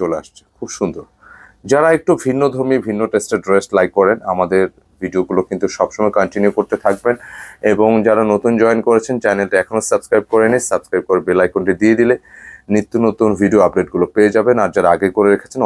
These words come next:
অসংখ্য ধন্যবাদ। তো আমরা এখানে আরও একটি কালারে চলে আসছি, কালারটা কিন্তু নাইস, যেটা জলপাই গ্রিনের মতো একটি কালার, সুন্দর, এক কথায় অসাধারণ। যত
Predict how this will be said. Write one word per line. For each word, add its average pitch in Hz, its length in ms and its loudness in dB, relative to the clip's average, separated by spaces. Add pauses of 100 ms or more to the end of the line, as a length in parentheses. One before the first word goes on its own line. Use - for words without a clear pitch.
অসংখ্য 87 280 -10 (120)
ধন্যবাদ। 76 380 -14 (560)
তো 117 60 2 (200)
আমরা 123 160 2 (140)
এখানে 117 280 -2
আরও 104 140 2
একটি 110 220 -6
কালারে 98 240 2 (120)
চলে 98 220 2
আসছি, - 180 -6 (100)
কালারটা 90 300 -2
কিন্তু 92 160 -6 (100)
নাইস, 104 220 -2 (220)
যেটা 82 240 0 (440)
জলপাই 90 360 0 (100)
গ্রিনের 98 380 0
মতো 87 180 -2
একটি - 180 -12
কালার, 76 220 -4 (100)
সুন্দর, 101 280 -2 (760)
এক - 80 -8 (100)
কথায় 107 320 0 (200)
অসাধারণ। - 540 -6 (640)
যত 113 140 2